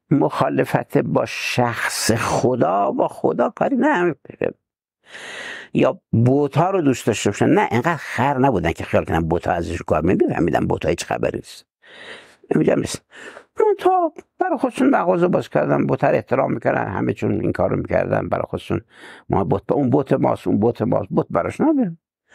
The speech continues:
یه چیزایی که دنبال شهوت‌ها بودن، دنبال خواسته‌ها بودن، دنبال منم منما بودن، دنبال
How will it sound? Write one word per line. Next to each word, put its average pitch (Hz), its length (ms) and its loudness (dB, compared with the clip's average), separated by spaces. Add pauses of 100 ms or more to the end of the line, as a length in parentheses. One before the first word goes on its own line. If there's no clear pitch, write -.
(160)
یه 370 60 0
چیزایی 285 400 0
که - 180 -2 (1800)
دنبال 233 440 2
شهوت‌ها - 840 0
بودن، 87 380 -2
دنبال 110 380 0
خواسته‌ها - 640 -2
بودن، 85 320 0
دنبال 98 320 0
منم 90 360 0
منما 80 480 -2
بودن، - 240 -4
دنبال 302 520 2